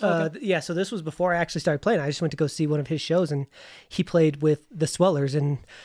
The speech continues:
Speaker 1: a really small venue, and I loved it. And it was incredible.
Speaker 2: Is he, you, what instrument is he playing?
Speaker 1: He's a guitarist.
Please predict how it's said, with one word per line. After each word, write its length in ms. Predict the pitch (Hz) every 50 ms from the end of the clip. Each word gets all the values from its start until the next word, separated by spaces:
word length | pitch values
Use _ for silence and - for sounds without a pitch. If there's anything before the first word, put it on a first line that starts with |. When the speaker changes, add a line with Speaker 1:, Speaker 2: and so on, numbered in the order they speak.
| - - - _ -
Speaker 1:
a 200 | - 151 147 143
really 300 | 139 135 147 151 151 147
small 380 | 135 - - - 147 147 147 139
venue, 460 | 131 135 135 147 156 160 160 160 170 - -
and 500 | 156 147 143 139 135 135 139 131 - - 311 - _ _ _ _ _ _
I 460 | 277 254 156 139 139 135 131 127 127 127
loved 360 | 127 127 127 131 131 123 123
it. 100 | 127 - _ _ _ _ _ -
And 80 | 160 151
it 80 | 151
was 200 | 147 143 131 - - -
incredible. 640 | - 151 - - - 165 147 143 127 131 131 - - - _ _
Speaker 2:
Is 140 | - 147 -
he, 340 | - 262 349 349 349 277 160 _ _ _ _
you, 180 | - 143 151 156 _
what 260 | 151 143 180 220 190 214
instrument 360 | 220 190 - - 247 247 240
is 80 | 233 -
he 80 | _
playing? 320 | _ - 269 269 269 269 _ _ _
Speaker 1:
He's 200 | - 190 180 165
a 20 |
guitarist. 460 | 147 143 - - 147 143 - - -